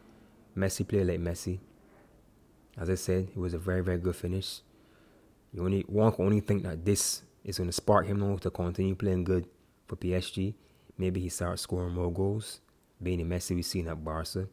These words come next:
But the amount of talent they have up front, if Messi have a few off games, they'll be all right with Mbappe and Neymar. 'Cause, in my opinion, Icardi is a very good striker too. And he doesn't even get a start in P S G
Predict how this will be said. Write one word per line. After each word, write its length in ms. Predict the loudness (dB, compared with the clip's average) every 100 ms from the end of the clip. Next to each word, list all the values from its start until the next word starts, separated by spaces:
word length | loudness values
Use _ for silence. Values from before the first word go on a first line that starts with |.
| _ _ _ _ _ _
But 240 | -6 -6 -8 _ _ _ _ _ _ _ _ _ _ 0
the 60 |
amount 140 | 2 2
of 80 |
talent 300 | 2 2 4
they 60 | 2
have 200 | 2 0
up 80 | 0
front, 300 | 0 0 -2 _ _ _ _ _ _
if 140 | -6 0
Messi 320 | 2 4 2
have 160 | 2 0
a 40 |
few 240 | 0 2
off 240 | 2 0 0
games, 420 | 0 0 -2 -8 _ _ _ _ _ _ 0
they'll 100 | 2
be 160 | 2
all 120 | 2
right 180 | 2 -2 -6 -8
with 140 | -6
Mbappe 580 | -4 -2 -2 0 -2 -4 -10 _
and 200 | -8 -4
Neymar. 460 | -4 -4 -4 -4 -6 -10 _ _ _ _ -6
'Cause, 380 | -4 -2 -6 -16 _ _ _ -2
in 120 | 2
my 140 | 4
opinion, 460 | 4 4 2 2 0
Icardi 280 | 0 2 4
is 100 | 2
a 40 |
very 200 | 0 0
good 100 | 0
striker 320 | 0 -2 -2
too. 220 | -4 -4 -6 _ _ _ _
And 100 | -4
he 60 | -2
doesn't 180 | 0 0
even 240 | 0 0
get 140 | 0
a 40 | -2
start 320 | 0 0 0
in 80 | -4
P 160 | -2
S 140 | -2 -2
G 240 | -6 -6